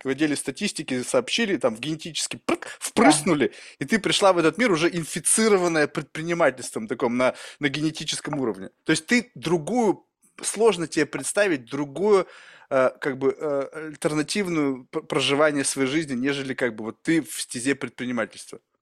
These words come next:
Speaker 2: Ну, да. <laughs> Ну,
Speaker 1: Блин.
Speaker 2: я никогда ни на кого не работала.
Speaker 1: Не, я тоже
Speaker 2: Мгм.
Speaker 1: никогда ни на кого не работал, но я так себе предприниматель. Я просто, знаешь, как бы, м, без царя в голове, это другая история.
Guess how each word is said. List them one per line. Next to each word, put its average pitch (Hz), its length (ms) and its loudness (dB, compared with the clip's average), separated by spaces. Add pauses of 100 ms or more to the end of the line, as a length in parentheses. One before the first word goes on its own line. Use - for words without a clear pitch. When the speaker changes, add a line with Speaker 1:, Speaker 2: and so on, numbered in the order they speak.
(920)
Speaker 2:
Ну, 156 440 -6
да. 156 380 -2 (360)
<laughs> 220 560 2 (420)
Ну, 226 140 6
Speaker 1:
Блин. - 180 0 (960)
Speaker 2:
я 208 160 4
никогда 233 240 4
ни 226 80 2
на 220 60 0
кого 208 180 2
не 202 120 0
работала. 151 500 -2 (360)
Speaker 1:
Не, 139 140 2
я 170 80 4
тоже 220 160 2
Speaker 2:
Мгм. - 20 2
Speaker 1:
никогда 180 300 6
ни 160 60 2
на 151 100 2
кого 160 160 4
не 151 100 4
работал, 160 280 2
но 143 80 -4
я 147 120 2
так - 280 0
себе 110 220 -8
предприниматель. 117 500 -6
Я 135 60 2
просто, 156 280 -2
знаешь, 147 220 -2
как 120 120 -2
бы, 104 120 -10
м, 117 200 -8
без 117 160 -6
царя 147 240 4
в 123 80 -8
голове, 127 340 2
это 98 140 -4
другая 120 320 0
история. 98 380 -8